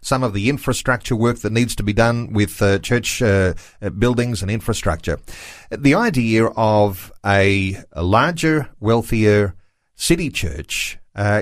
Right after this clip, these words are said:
getting involved by bringing M M M into the situation, uh, to be able to facilitate some of the needs in a smaller church,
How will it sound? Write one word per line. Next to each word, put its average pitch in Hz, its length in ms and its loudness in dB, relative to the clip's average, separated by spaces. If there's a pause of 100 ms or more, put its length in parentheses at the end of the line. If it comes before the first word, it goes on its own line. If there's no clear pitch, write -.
(160)
getting 151 320 0
involved 101 800 -4
by 107 480 2
bringing 110 640 -2
M 160 160 2
M 127 160 2
M 101 320 -2 (120)
into 127 400 0
the 104 120 -2
situation, 90 760 -2 (440)
uh, 107 60 -8
to 107 160 -2
be 110 140 2
able 123 240 2
to 107 480 0
facilitate 120 680 0
some 120 200 0
of 101 80 -2
the 101 60 0
needs 110 380 0
in 104 120 2
a 92 40 0
smaller 113 380 2
church, - 460 0